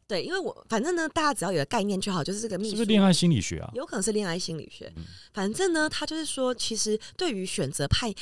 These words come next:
Speaker 1: 很好的一个解决方式，就是因为
Speaker 2: 嗯。
Speaker 1: 选择派的问题就是他会想说下一个会不会更好，
Speaker 2: 对。
Speaker 1: 因为他害怕 missing out 嘛。
Speaker 2: 对。
Speaker 1: 所以你要告诉自己，你要采取这个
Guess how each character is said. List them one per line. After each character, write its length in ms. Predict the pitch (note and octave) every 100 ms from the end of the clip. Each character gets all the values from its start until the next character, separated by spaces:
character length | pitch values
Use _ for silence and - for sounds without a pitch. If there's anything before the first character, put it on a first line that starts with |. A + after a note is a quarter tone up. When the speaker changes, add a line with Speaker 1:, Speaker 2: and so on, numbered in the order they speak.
| -
Speaker 1:
很 160 | - B3+
好 200 | - G#3+
的 60 |
一 60 | E3+
个 80 | E3
解 160 | -
决 120 | B2+ D3
方 220 | F#3+ F#3+
式， 100 | -
就 120 | G3+
是 100 | G#2
因 60 | -
为 60 |
Speaker 2:
嗯。 40 | E2 -
Speaker 1:
选 180 | - E3+
择 60 |
派 180 | G3+ C#4+
的 80 | F#3+
问 160 | B3+ A3+
题 100 | C#3+
就 120 | E3+
是 80 | F#3+
他 120 | G#3+
会 140 | A#3
想 180 | A3 C3
说 80 | D3+
下 240 | - C#4+ G3+
一 20 |
个 100 | D#3
会 60 |
不 40 | F3
会 60 |
更 200 | E3+ D3
好， 100 | -
Speaker 2:
对。 80 | F#2+
Speaker 1:
因 80 | E2
为 20 |
他 80 | -
害 140 | E3+
怕 140 | G#3 F3+
missing 320 | D3+ - D3 D3
out 140 | - -
嘛。 60 |
Speaker 2:
对。 180 | G2 F#2 D#2+
Speaker 1:
所 100 | D#2+
以 40 | D4
你 100 | G#3
要 80 | A#3
告 200 | D#4+ C4
诉 200 | C4+ A#3+
自 180 | C4+
己， 180 | A3 -
你 120 | C3+
要 120 | D#3+ A#3
采 220 | - E3+
取 180 | - A#2+
这 80 |
个 140 | -